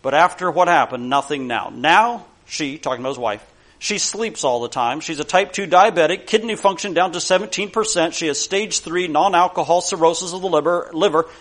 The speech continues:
and her stroke has taken away part of her memory and a big portion of her balance. So in place of our travel plans, I've bought myself a Jaguar, and I guess I'll kill myself the way I recklessly drive now.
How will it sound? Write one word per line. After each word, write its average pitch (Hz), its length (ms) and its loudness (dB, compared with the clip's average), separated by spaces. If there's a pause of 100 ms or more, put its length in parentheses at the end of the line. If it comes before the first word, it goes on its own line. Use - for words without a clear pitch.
and 170 80 -4
her 175 80 0
stroke 214 400 2
has 156 140 -6
taken 185 260 -2
away 165 140 2
part 170 240 0
of 180 60 -4
her 196 80 0
memory 147 300 0
and 147 80 -2
a 135 40 -4
big 156 200 -2
portion 170 300 -2
of 170 80 -4
her 165 80 2
balance. 143 400 2 (200)
So 196 180 2
in 165 80 0
place 269 320 4
of 233 60 2
our 214 100 6
travel 240 500 4
plans, 131 580 -2 (840)
I've 147 220 0
bought 180 180 4
myself 170 380 0
a 165 40 -4
Jaguar, 135 600 2 (120)
and 156 120 -4
I - 20 0
guess 151 240 -2
I'll 151 140 4
kill 190 280 -2
myself 110 640 -6 (160)
the 127 100 -6
way 135 180 0
I 127 80 2
recklessly 135 520 -4
drive 123 320 0
now. 113 280 -6